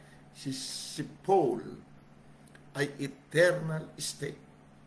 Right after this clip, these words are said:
Yan ang sinasabi niya, "If any be in Christ, he is a new state, a new kind of man."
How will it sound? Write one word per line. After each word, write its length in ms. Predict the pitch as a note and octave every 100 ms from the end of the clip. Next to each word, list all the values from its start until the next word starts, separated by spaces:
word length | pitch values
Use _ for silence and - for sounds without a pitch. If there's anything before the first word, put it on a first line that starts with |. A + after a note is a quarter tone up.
| - - -
Yan 240 | D#3+ F#3 D#3
ang 60 |
sinasabi 720 | - C#3 B2 A#2 C#3 B2+ G#2 A#2
niya, 320 | A#2 A2+ G#2 - - -
"If 160 | E3 D#3 - - -
any 400 | G#3 A#3+ A3+ A#3
be 400 | D#3+ C3 F#3+ - - -
in 400 | C#4+ C#4+ G#3 D#3 -
Christ, 880 | D3+ C#3 A#2 - - - - - - - - - - - - - -
he 160 | D3+ C#3
is 80 |
a 120 | C3 A#2
new 200 | D#3+ E3
state, 360 | - E3 A2 - - - - - - - - - - - - - -
a 80 | B2+
new 240 | C3+ D3
kind 280 | C#3 C3+ B2+ A2
of 80 |
man." 240 | A2+ A2+